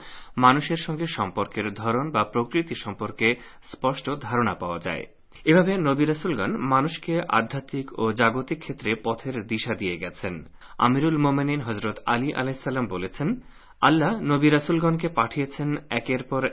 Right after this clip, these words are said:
এক, যাতে মানুষ তাদেরকে দেয়া আল্লাহর নেয়ামতগুলোর কথা স্মরণ করে এবং তারা বাস্তবতাগুলো তুলে ধরার মাধ্যমে আল্লাহর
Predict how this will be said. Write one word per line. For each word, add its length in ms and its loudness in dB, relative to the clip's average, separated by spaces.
এক, 300 -4
যাতে 380 0
মানুষ 500 2
তাদেরকে 520 2
দেয়া 480 2
আল্লাহর 360 0
নেয়ামতগুলোর 840 2
কথা 300 -4
স্মরণ 380 -6
করে 340 2
এবং 200 4
তারা 260 0
বাস্তবতাগুলো 960 2
তুলে 320 0
ধরার 300 -4
মাধ্যমে 500 0
আল্লাহর 360 2